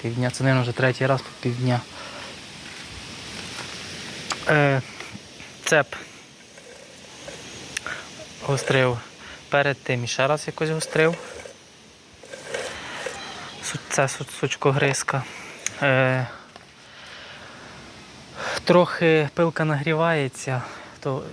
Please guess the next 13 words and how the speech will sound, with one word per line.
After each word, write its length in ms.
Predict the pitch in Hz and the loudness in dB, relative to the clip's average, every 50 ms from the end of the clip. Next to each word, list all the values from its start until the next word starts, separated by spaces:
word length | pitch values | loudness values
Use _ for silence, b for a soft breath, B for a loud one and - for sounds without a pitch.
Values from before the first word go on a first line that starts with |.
| - | -2
і 200 | 170 151 143 143 | 0 2 4 6
остається 560 | 143 135 - - - 147 151 151 147 - - 143 | 4 4 4 4 4 6 6 4 4 4 0 2
десь, 320 | 135 147 135 123 - - | 4 4 4 4 4 4
я 60 | 196 | 4
не 100 | 190 151 | 6 6
знаю, 220 | 131 131 127 123 127 | 6 6 6 4 4
ну, 120 | 139 156 | 2 2
може, 380 | 160 135 123 131 139 135 135 127 | 2 2 4 6 6 6 6 6
грам 220 | 127 131 131 123 | 6 4 4 2
сто 180 | - - - 127 | 0 -2 -4 -2
п'ятдесят-двісті, 840 | - 139 131 135 131 - - 131 131 143 185 143 - - - 131 | -2 -2 -2 -2 -2 0 2 2 2 2 0 -2 -2 -4 -8 -4
чогось 360 | - - - 143 139 - - | 2 4 4 4 4 4 2
вона, 420 | 143 139 139 143 147 143 139 135 | 4 6 8 8 8 8 6 4